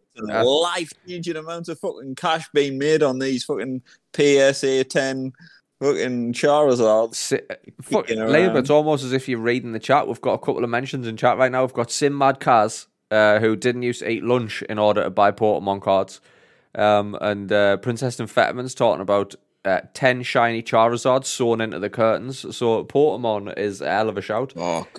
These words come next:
Speaker 2: Did
Speaker 1: Pokemon cards are just m-, making bank. Even some of the shittier ones, if they're in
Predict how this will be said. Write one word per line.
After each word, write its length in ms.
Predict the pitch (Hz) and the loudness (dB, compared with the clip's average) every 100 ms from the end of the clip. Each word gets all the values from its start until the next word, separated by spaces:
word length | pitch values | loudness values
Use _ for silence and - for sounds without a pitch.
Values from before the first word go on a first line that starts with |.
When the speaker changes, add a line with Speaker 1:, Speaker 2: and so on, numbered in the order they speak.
| - _ | -20 _
Speaker 2:
Did 120 | 131 - 120 90 | 4 6 6 2
Speaker 1:
Pokemon 320 | 92 87 85 _ _ _ _ | -2 -2 -6 _ _ _ _
cards 400 | - 85 82 - | -10 -6 -4 -6
are 100 | 69 - _ | -10 -12 _
just 600 | - 113 110 90 - - - _ - | -4 2 4 2 -2 -6 -10 _ -12
m-, 120 | 120 _ _ _ _ - | -12 _ _ _ _ -12
making 600 | 95 85 107 120 90 95 - | -10 0 2 2 0 -2 -2
bank. 260 | - 117 - | 0 0 2
Even 280 | 156 196 208 | 0 2 2
some 160 | 208 202 | 2 -2
of 60 | |
the 60 | 120 | -2
shittier 580 | - - - 185 175 185 | -4 -6 -4 -4 -2 -2
ones, 460 | 175 185 190 190 _ _ _ _ | -4 -6 -8 -10 _ _ _ _
if 200 | 139 147 - | -8 -8 -6
they're 180 | 160 | -6
in 200 | 175 165 | -4 -8